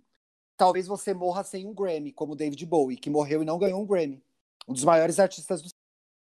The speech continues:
século, né? Mas se você entende o meio do caminho e pensa que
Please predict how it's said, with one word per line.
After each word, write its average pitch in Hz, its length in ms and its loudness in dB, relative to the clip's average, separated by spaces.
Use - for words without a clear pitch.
século, 139 500 -4
né? 147 300 -4
Mas 392 160 4
se 302 80 0
você 233 360 4
entende 233 460 0
o 247 40 -4
meio 214 200 0
do 185 120 -8
caminho 160 400 -4
e 170 60 -10
pensa 214 380 0
que 185 300 -8